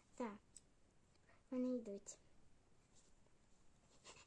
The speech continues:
Всім привіт. Привіт. А чому ту-, е, ман-, ну, туди манікюр роблять, то все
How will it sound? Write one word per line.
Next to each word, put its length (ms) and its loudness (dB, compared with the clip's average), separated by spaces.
Всім 300 8
привіт. 680 8
Привіт. 420 6
А 360 6
чому 460 12
ту-, 320 10
е, 100 10
ман-, 380 12
ну, 140 10
туди 320 8
манікюр 680 12
роблять, 640 6
то 120 8
все 360 6